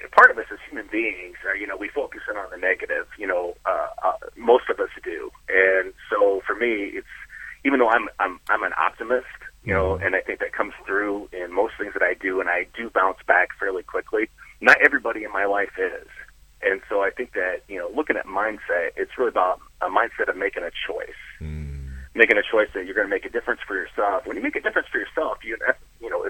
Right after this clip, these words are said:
Speaker 1: there's a ripple effect. You make, you know, a difference for the people in your life as well, you know, and, uh, so I, I, I do think it is a mindset. You know, it
Speaker 2: Mm.
Speaker 1: doesn't come naturally to, you know, to people. It doesn't always come naturally to me, especially when things are really dark and, you know, dark in whatever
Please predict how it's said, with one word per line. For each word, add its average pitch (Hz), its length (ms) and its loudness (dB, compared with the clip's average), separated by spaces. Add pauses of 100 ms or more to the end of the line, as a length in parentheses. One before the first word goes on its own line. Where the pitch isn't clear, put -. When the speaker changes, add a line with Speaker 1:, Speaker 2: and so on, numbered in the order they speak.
Speaker 1:
there's 120 220 6
a 110 40 2
ripple 107 300 6
effect. - 320 -4
You 107 100 -10
make, 110 200 0 (420)
you 104 60 -8
know, - 100 -10
a 104 60 8
difference - 360 2
for 113 80 0
the 92 120 -2
people 110 320 -2
in - 100 -4
your 82 140 -2
life 92 240 0 (100)
as - 160 -12
well, 87 400 2 (140)
you 98 120 4
know, 92 220 6
and, 90 160 0 (120)
uh, 80 220 -2 (120)
so 101 100 2
I, 101 120 0 (100)
I, 104 140 6 (100)
I 107 100 10
do 107 160 -6
think - 220 -8
it 95 80 -6
is 90 100 -4
a 95 60 -2
mindset. 87 580 -8 (400)
You 101 120 4
know, 95 100 6
it - 20 2
Speaker 2:
Mm. - 40 2
Speaker 1:
doesn't 117 220 4
come 113 220 2
naturally 104 440 2
to, 95 140 -4
you 98 80 -2
know, 92 240 2
to - 140 -16
people. 107 280 -4
It 95 60 4
doesn't 104 180 2
always 101 200 4
come 98 180 0
naturally 101 340 -4
to 113 80 -6
me, 98 60 -4
especially 107 380 4
when 95 200 -2 (460)
things 156 200 0
are 92 80 0
really 104 340 2 (140)
dark 120 280 2
and, 87 140 -12 (180)
you 101 80 -4
know, 82 240 -2 (360)
dark 104 360 6
in 95 140 -14
whatever 110 260 0